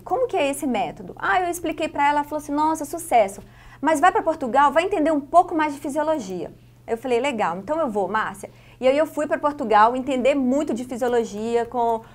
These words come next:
com um grande professor de fisiologia. E aí, chegando lá em Portugal, eu falei, "Ah, será que eu lanço meu método aqui e tal?" E eu fui convidada pra palestrar também, Cris,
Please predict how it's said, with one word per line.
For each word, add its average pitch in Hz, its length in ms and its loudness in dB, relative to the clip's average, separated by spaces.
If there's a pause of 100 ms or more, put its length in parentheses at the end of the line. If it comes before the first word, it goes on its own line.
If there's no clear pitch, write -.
(120)
com 262 140 0
um 254 40 0
grande 302 260 4
professor 254 500 -2
de 247 100 -6
fisiologia. 220 760 -2 (1120)
E 294 140 8
aí, 330 240 12
chegando 349 480 2
lá 269 280 6
em 294 80 2
Portugal, 233 720 4 (240)
eu 262 80 -6
falei, 302 180 0
"Ah, 269 120 2
será 277 240 0
que 339 80 -10
eu 320 60 2
lanço 254 260 0
meu 247 100 2
método 226 320 -2
aqui 254 420 -4
e 247 40 -6
tal?" 247 240 2
E 247 40 4
eu 240 60 2
fui 302 140 -2
convidada 302 580 4
pra 262 160 0
palestrar 285 640 2
também, 220 420 2
Cris, 208 440 -8